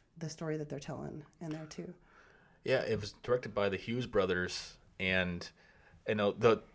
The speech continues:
Speaker 2: two films I know they did before this one was Menace to Society and Dead Presidents, and I, like,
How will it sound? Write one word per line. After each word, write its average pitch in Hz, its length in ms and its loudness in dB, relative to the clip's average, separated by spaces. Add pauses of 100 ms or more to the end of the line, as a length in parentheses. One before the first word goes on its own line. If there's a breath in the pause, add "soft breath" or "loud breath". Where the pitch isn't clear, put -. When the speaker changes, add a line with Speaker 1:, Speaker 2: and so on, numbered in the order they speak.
Speaker 2:
two 190 180 4
films 147 420 2
I 101 120 8
know 113 180 8
they 117 100 6
did 101 200 4
before 95 560 2 (140)
this - 180 0
one 101 160 0
was 90 160 -4
Menace 101 240 -2
to 104 120 -8
Society 95 680 -2
and 87 240 -8
Dead 92 200 2
Presidents, 98 600 -2 (480 soft breath)
and 95 80 0
I, 95 60 6
like, 101 280 2